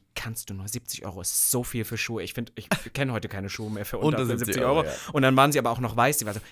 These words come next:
Speaker 1: „Die werden so schnell dreckig. Wehe, du machst die dreckig, diese teuren siebzig Euro Vans-Schuhe.“ Und dann waren wir auf der Party. Ich hab mich richtig besoffen. Und weißt du, was am nächsten Tag nicht mehr, also was braun war und nicht mehr weiß?
Speaker 2: Dein Arsch
Speaker 1: Die
Speaker 2: und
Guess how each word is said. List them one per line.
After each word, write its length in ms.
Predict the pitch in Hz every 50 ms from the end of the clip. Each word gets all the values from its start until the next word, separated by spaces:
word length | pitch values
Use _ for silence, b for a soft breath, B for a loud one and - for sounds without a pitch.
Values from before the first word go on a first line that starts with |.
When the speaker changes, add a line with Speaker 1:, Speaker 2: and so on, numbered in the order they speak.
| B
Speaker 1:
„Die 120 | - 131 113
werden 200 | 117 120 113 127
so 140 | 117 127 117
schnell 220 | - - 117 110
dreckig. 320 | - 104 - 117 107 - 107
Wehe, 340 | 110 110 131 131 123 117 110
du 120 | - 117
machst 340 | 113 110 113 - - - -
die 100 | 120 110
dreckig, 460 | - 113 110 120 - - 113 - -
diese 300 | - 113 107 117 117 113
teuren 360 | - 127 135 139 135 135 127
siebzig 460 | 123 143 147 - - - 131 - -
Euro 260 | 139 139 127 123 123 110
Vans-Schuhe.“ 420 | 127 127 131 143 - - 117 107
Und 280 | 101 - - - - - 110
dann 80 | 107
waren 140 | 110 110 110
wir 100 | 120 90
auf 80 | 101 -
der 100 | - 110
Party. 300 | - 113 107 107 - 101
Ich 100 | - -
hab 80 | - -
mich 180 | 107 104 - -
richtig 260 | 110 - - 120 -
besoffen. 320 | - 113 104 107 107 113
Und 140 | 107 107 104
weißt 160 | 107 107 -
du, 60 | 113 110
was 120 | 101 -
am 100 | 92 110
nächsten 280 | 107 107 110 - - 110
Tag 160 | 113 107 -
nicht 160 | 113 107 -
mehr, 200 | 110 104 104 -
also 300 | - 113 98 95 - - _
was 120 | - 101 -
braun 320 | _ - 104 104 113 123
war 120 | 123 120
und 80 | 117 117
nicht 120 | 117 -
mehr 120 | - 110 107
weiß? 240 | 110 117 120 - - _
Speaker 2:
Dein 180 | - 98 92 -
Arsch 280 | - 98 110 117 110
Speaker 1:
Die 0 | -
Speaker 2:
und 80 | 107